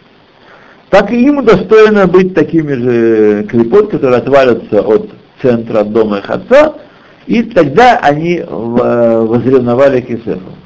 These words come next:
Однако истина заключалась в том, что только Иосиф нуждался в этой Торе, потому что он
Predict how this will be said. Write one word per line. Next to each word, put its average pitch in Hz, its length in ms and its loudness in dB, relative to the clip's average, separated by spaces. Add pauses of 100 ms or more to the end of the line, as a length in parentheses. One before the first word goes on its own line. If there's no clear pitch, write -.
(1900)
Однако 135 380 0
истина 233 460 0
заключалась 160 420 0
в - 80 -12
том, 107 320 0 (580)
что 120 100 -4
только 214 340 2
Иосиф 185 600 2
нуждался 139 600 2
в 131 40 2
этой 127 220 0
Торе, 98 500 -2 (800)
потому 127 380 0
что 147 840 4 (160)
он 147 480 -2